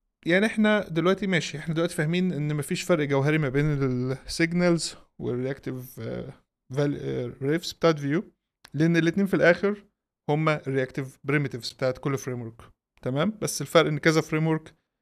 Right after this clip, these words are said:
اتفق ان شكل سيجنالز اظرف من الشكل بتاع فيو اللي هو فيه، آه، ميوتابل اي بي اي ده. تعالوا نتكلم على فايدة اصلا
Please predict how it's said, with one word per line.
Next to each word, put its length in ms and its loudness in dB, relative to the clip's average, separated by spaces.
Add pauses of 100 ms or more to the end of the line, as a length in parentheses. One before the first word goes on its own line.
(140)
اتفق 360 6
ان 220 -2
شكل 320 0
سيجنالز 400 -2
اظرف 560 0
من 340 -6
الشكل 360 -4
بتاع 240 4
فيو 260 4
اللي 140 4
هو 240 4
فيه، 320 -4 (440)
آه، 160 -8
ميوتابل 460 -2
اي 60 -6
بي 180 -4
اي 100 -4
ده. 140 -14 (840)
تعالوا 180 12
نتكلم 240 6
على 140 6
فايدة 360 4 (140)
اصلا 440 0